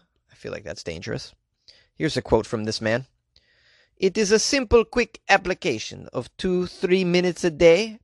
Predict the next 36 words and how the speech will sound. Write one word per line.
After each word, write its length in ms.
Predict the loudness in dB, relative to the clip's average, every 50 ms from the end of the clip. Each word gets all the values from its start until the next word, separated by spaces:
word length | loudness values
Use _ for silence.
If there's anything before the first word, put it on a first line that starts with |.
| _ _ _
It 200 | -6 -6 -4 -4
would 220 | -8 -8 -8 _ -2
probably 720 | 2 2 4 4 4 2 4 2 2 2 0 -2 -4 -10 -10 -4
be 260 | -2 -2 -2 -2 0
a 160 | 0 -2 -2
rectal 640 | -2 0 0 0 0 -2 -4 -2 0 0 0 -2 -8 _ _ _ -6
application, 640 | -6 -6 -6 -12 -8 -6 -8 -8 -8 -10 -14 -18 _ _ _
which 220 | -6 -6 -4 -4
is 80 | -6 -8
very, 280 | 0 0 0 0 0 -4 -8 -16 _ _ _
very 160 | -2 -2 -2
easy, 500 | -2 -2 -2 -2 -2 -2 -4 -6 -8 -8 _ _ _ _ _
very 260 | 0 2 2 2 2
fast, 600 | -2 -4 0 2 2 2 2 0 -4 -8 -16 -18 _ _ _ -20 -20 -20 -20 _ 0
with 200 | 2 2 4 4
a 100 | 2 0
thin 420 | 0 -4 4 4 4 4 4 -4 -6
catheter. 640 | -8 -6 -6 -6 -8 -8 -10 -10 _ -10 -12 -12 -14 _ _ _ _ _ -20 -18 _
This 180 | -2 0 0 0
gives 240 | 0 -2 0 0 -2
an 80 | -4 _ _ -6
excellent 460 | -6 -4 -4 -6 -2 -2 -2 -4 -2
result. 360 | -2 -2 0 0 -2 -4 -4 -12 _ _ 0
Excellent, 440 | 0 0 0 0 0 2 0 0 _ -2 -4
excellent 400 | -4 -4 -2 0 2 2 2 2
results. 500 | 0 -2 2 2 0 0 0 -8 -20 _ _ _ _ _ -4 4
It 160 | 4 4 6
helps 280 | 6 4 2 2 -4 -10
very 280 | 0 0 2 2 2
much 240 | 2 2 0 0 -2
in 80 | -6 -6
the 80 | -6
positive 400 | -2 0 0 0 0 -2 -6 -4
cases 320 | -4 -4 -6 -6 -6 -10 -10
of 140 | -12 -6
coronavirus." 680 | -6 -4 -2 -2 -2 0 -2 -2 -2 -2 -6 -8 -12